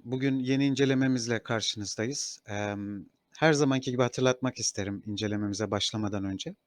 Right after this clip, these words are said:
Burada konuştuğumuz hiçbir şey kesinlikle bir yatırım tavsiyesi değildir. Eğer, eee, projeyi beğenir ve yatırım yapmaya karar verirseniz lütfen kendi araştırmanızı kendiniz yapın, eee,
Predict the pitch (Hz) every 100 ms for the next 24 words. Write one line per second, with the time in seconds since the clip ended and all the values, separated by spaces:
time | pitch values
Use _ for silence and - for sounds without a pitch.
0 | - 131 131 131 131 127 - 131 127 151
1 | - 120 - 117 - 120 - 135 - 117
2 | 120 117 - 117 113 117 110 113 - 117
3 | 123 113 104 - - _ - - - -
4 | - _ _ _ - 123 151 160 - -
5 | - 113 107 107 - 170 147 139 139 139
6 | 139 135 127 - 143 139 123 131 - 135
7 | 131 127 139 147 - 117 110 127 - -
8 | 120 - - 123 123 131 117 - 120 117
9 | 113 110 127 - 117 117 123 110 101 -
10 | 95 _ _